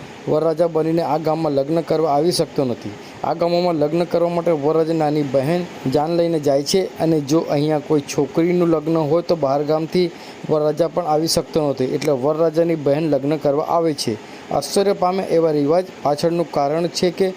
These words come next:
માન્યતા પ્રમાણે આ ગામમાં દેવ, જેમ કે સામાન્ય રીતે કુળદેવ હોય છે, તે કુંવારા છે, તેમના લગ્ન ન થયા હોવાથી ગામનો યુવક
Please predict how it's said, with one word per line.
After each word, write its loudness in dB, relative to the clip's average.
માન્યતા 0
પ્રમાણે 0
આ 0
ગામમાં -2
દેવ, 2
જેમ 0
કે -2
સામાન્ય 0
રીતે 0
કુળદેવ 2
હોય 2
છે, -2
તે 0
કુંવારા 0
છે, -2
તેમના 0
લગ્ન 0
ન 0
થયા 2
હોવાથી 0
ગામનો 0
યુવક 2